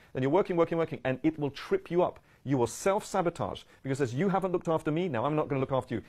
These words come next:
It'll make you late for a meeting. And you don't wanna be late in a meeting, especially if it's an important one, right? It'll detour you. It'll be, it'll, you know, during a meeting, you'll, you'll, you'll do something, you know, in order for you not to get the result because you have not balanced. I've just used the word balance.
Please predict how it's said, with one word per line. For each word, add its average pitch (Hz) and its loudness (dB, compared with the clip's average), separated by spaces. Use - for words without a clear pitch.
It'll 143 0
make 160 -2
you 160 2
late 175 4
for 160 0
a 151 4
meeting. 160 0
And 107 -2
you 120 4
don't 139 6
wanna 160 4
be 165 6
late 170 6
in 156 4
a 156 2
meeting, 156 2
especially 160 2
if 151 2
it's 151 -2
an 160 2
important 170 4
one, 101 -4
right? 175 4
It'll 131 0
detour 165 0
you. 107 -2
It'll 139 4
be, 160 4
it'll, 156 10
you 156 4
know, 139 10
during 175 6
a - 2
meeting, 165 0
you'll, 139 4
you'll, 175 8
you'll 190 12
do 269 10
something, 156 8
you 175 6
know, 160 8
in 156 4
order 180 8
for 151 -4
you 156 0
not 151 0
to 151 -10
get 143 0
the 135 -2
result 143 2
because 135 -2
you 175 -2
have 160 2
not 170 -2
balanced. 175 0
I've 107 -6
just 127 -8
used 127 -6
the 123 -6
word 104 0
balance. 120 -4